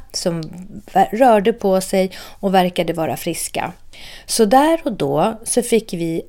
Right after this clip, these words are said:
ta ett beslut, ett snabbt beslut, om vi ville endera få Kio att överleva eller riskera allihopa. För att det kunde sluta med att Kio blev förgiftad och även de här valparna blev förgiftade.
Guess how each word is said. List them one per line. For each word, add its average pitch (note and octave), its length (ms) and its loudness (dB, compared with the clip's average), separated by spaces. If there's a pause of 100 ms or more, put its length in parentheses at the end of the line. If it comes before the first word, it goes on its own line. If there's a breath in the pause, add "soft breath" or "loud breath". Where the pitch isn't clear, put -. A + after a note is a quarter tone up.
(140)
ta E3 180 2
ett E3 160 -6
beslut, F3 640 -4
ett - 200 -10
snabbt - 540 -4
beslut, F3 640 -4 (520 loud breath)
om F#3+ 280 4
vi F3+ 220 0
ville E3+ 320 0
endera F#3+ 760 2
få F3+ 280 -6
Kio C4 360 0
att G3 200 -2
överleva D3 720 -2 (360 loud breath)
eller F#3 300 2
riskera D3+ 560 -4
allihopa. D3+ 800 -6 (800)
För G#3 140 0
att G3 180 2 (380)
det A3 220 6
kunde A#3 260 2
sluta A#3 400 2
med F3+ 200 2
att - 160 -10
Kio F3 280 -4
blev F3 180 -2
förgiftad E3+ 500 -4
och G3+ 140 0
även E3 180 -2
de D#3 140 -6
här D3+ 120 -6
valparna E3 580 0
blev D#3+ 180 -6
förgiftade. - 680 -10